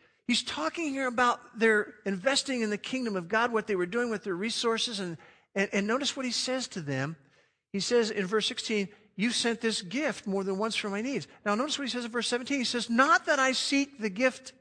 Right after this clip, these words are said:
itself." That's not what's motivational to me. But he says, "I seek for the profit which increases to your account." You see, that's where my heart's coming from. I want you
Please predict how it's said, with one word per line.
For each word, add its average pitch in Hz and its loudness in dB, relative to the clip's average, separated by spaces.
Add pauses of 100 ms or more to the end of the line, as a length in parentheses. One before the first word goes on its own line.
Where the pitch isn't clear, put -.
(120)
itself." 269 -4 (360)
That's - -14
not 254 -4
what's - -8
motivational 196 -6
to 165 -8
me. 170 -4 (420)
But 233 -4
he 226 -2
says, 220 0 (140)
"I 285 2 (180)
seek - 0
for - -10
the 208 -2
profit 247 -2 (280)
which 208 -2
increases 240 -4
to 214 -6
your 208 -2
account." 240 -4 (1800)
You 202 0
see, 254 2
that's 247 0
where 247 4
my 208 4
heart's 240 0
coming 156 -4
from. 123 -12 (1700)
I 302 8
want 269 2
you 214 2